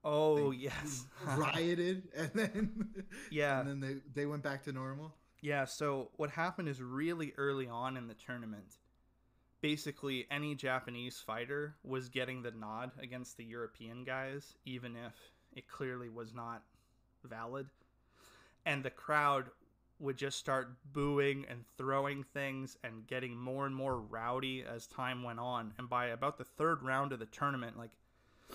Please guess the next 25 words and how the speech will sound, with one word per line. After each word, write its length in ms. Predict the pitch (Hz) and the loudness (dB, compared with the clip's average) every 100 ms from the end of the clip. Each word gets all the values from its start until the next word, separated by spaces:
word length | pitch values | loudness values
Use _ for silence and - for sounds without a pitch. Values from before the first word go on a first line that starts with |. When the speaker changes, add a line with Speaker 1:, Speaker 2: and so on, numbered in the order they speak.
| - - - | -18 -20 4
Speaker 1:
they 80 | 151 | 6
had 220 | 156 170 | 8 4
some 280 | - 180 143 | 4 0 4
little, 300 | 147 135 - | 4 4 0
this 160 | 147 131 | -8 -8
poor 240 | - 175 | -2 0
little 220 | 170 165 135 | 2 2 2
girl, 420 | 131 135 131 117 | 2 0 0 0
like, 180 | 120 - | -4 -4
announcer, 680 | 123 120 131 127 127 107 123 | -6 -2 -2 -2 -4 -4 -4
like, 320 | 123 123 - | -4 -4 -6
"Please 360 | 190 196 202 | -4 0 -2
don't, 280 | 165 185 185 - _ _ _ _ | 0 0 0 -4 _ _ _ _
you 80 | 170 | -2
know, 240 | 165 165 - | 0 -2 -8
scream 540 | - - 180 175 180 180 | -14 -6 -2 0 0 -2
in 100 | 175 | -4
the 60 | |
crowds, 600 | 175 160 165 170 175 156 | 2 6 8 8 4 2
like, 160 | 151 139 | -2 -2
please 340 | 160 156 156 | 0 2 2
respect 460 | 156 - 165 151 151 | 0 0 4 4 2
the 80 | 151 | -4
judges," 680 | 143 147 151 147 151 147 | 4 4 4 2 2 0
and 120 | 143 | -4